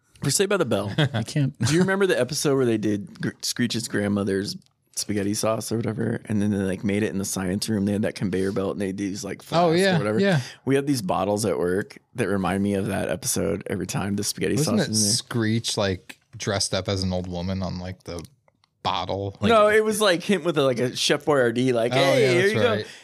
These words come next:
Speaker 1: And then, like, they were, he, 'cause he was admiring the bottle, and that's when one fell, and they're like, "Get him off," and then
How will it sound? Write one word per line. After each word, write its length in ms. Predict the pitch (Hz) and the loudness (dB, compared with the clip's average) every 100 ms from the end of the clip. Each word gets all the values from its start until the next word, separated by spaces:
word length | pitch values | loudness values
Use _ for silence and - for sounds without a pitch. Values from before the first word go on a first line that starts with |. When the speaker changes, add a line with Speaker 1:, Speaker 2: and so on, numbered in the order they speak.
| - | -4
Speaker 1:
And 100 | 160 180 | 0 2
then, 140 | 175 | 4
like, 360 | 170 143 - - | 2 0 -4 0
they 100 | 160 | 2
were, 240 | 147 120 - _ | 2 -2 -14 _
he, 160 | - 180 | -6 -4
'cause 180 | 165 147 | -2 0
he 140 | 170 | 2
was 160 | 165 151 | 2 0
admiring 500 | 123 120 131 123 117 | 0 2 2 2 0
the 60 | 110 | 0
bottle, 280 | 120 107 | 0 0
and 80 | 110 | 0
that's 200 | 110 - | -2 -2
when 140 | 120 107 | -2 0
one 160 | 107 | -2
fell, 320 | 110 117 107 | -2 0 0
and 80 | 107 | 0
they're 80 | 110 | 0
like, 140 | 110 180 | 0 0
"Get 100 | 180 | 0
him 100 | 202 | 0
off," 220 | 180 151 | 0 0
and 100 | 131 | 0
then 240 | 120 107 | 0 -2